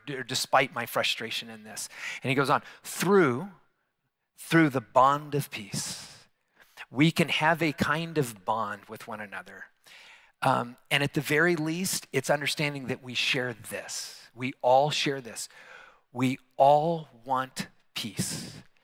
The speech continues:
Take any issue, and on either side, it's people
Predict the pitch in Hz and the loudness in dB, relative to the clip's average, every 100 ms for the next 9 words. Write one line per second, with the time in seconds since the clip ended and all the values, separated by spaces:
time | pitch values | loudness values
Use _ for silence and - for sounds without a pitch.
0 | _ _ - 160 143 - - 160 185 196 | _ _ 2 4 4 -4 -4 -2 -2 -4
1 | - 180 - 170 170 170 - 135 127 127 | -4 -2 -2 -2 -4 -4 0 2 2 0
2 | 156 165 175 175 - - 135 131 131 120 | 0 2 2 2 0 2 4 4 2 -4
3 | 113 - - _ _ _ _ _ _ _ | -8 -14 -20 _ _ _ _ _ _ _
4 | _ _ _ _ _ _ _ 135 - - | _ _ _ _ _ _ _ -2 -2 -2
5 | - 175 - 104 143 | -2 -2 -4 -16 -18